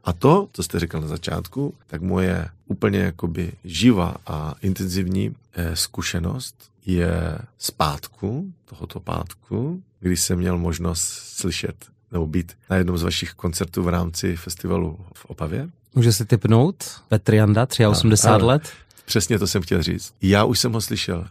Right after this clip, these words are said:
Speaker 1: minulý rok. Musím říct, že jsem nikdy nebyl jakože super fandou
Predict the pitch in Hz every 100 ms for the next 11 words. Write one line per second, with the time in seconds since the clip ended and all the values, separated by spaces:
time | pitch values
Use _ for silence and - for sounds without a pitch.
0 | - 87 92 98 107 107 110 - _ _
1 | - 104 131 110 107 104 - - 107 101
2 | 120 117 107 95 95 98 98 90 85 -
3 | - - - - 92 92